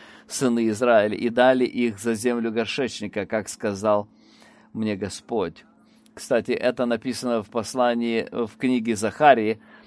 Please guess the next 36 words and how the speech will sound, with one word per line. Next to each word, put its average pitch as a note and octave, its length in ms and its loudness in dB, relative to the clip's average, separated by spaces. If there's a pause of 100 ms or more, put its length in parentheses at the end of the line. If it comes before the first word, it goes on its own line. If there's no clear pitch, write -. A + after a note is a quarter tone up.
(140)
Но A#2+ 140 -6
почему B2+ 360 -4
здесь A2+ 280 -4
названа A#2+ 640 2
Иеремия? B2 600 2
Потому A2+ 300 -4
что A2+ 240 -2
книга B2 540 0
Захарии A#2+ 440 2
находится, A#2 760 0 (320)
э, A#2 100 -2
в A2+ 300 -2
группе A#2+ 340 0
пророков, B2 720 2
а A2+ 280 4
и A2+ 300 -4
книга B2 340 0
Евреев, A#2+ 760 4
и, B2 120 2
и A#2+ 220 0 (160)
Иеремии, B2+ 480 4
она A2 220 2
была A2+ 200 0
первой A#2 360 -2
книгой B2 360 0
в G#2 80 0
этом G2+ 260 -4
блоке, A2 380 -4
поэтому, A2 500 -4 (500)
э, G#2+ 280 0
эти B2 260 -2
все C#3 240 2
книги A2 300 -2
часто A2+ 420 -4
называли G#2+ 640 -2
Иеремией. G#2+ 760 -2